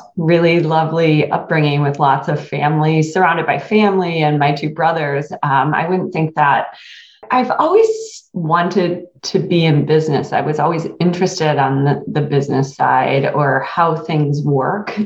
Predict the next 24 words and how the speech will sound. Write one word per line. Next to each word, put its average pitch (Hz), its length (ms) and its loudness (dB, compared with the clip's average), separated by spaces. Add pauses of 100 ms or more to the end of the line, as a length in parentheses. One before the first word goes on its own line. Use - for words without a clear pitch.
in 143 320 2
that - 220 -4
capacity. 165 800 -2 (260)
For 170 140 0
a 156 80 2
while, 156 340 2
I 151 160 0
thought 147 180 0
I 147 40 0
wanted 147 220 0
to - 60 -2
be 135 120 -2
an 139 80 0
orthodontist. 139 1000 -2 (160)
Um, 151 360 0 (420)
but - 160 -2
then, 180 540 2 (180)
you 196 120 4
know, 151 440 0
I 170 220 0
would 220 180 4
go 196 140 0
to 196 80 2
Chicago 170 1040 0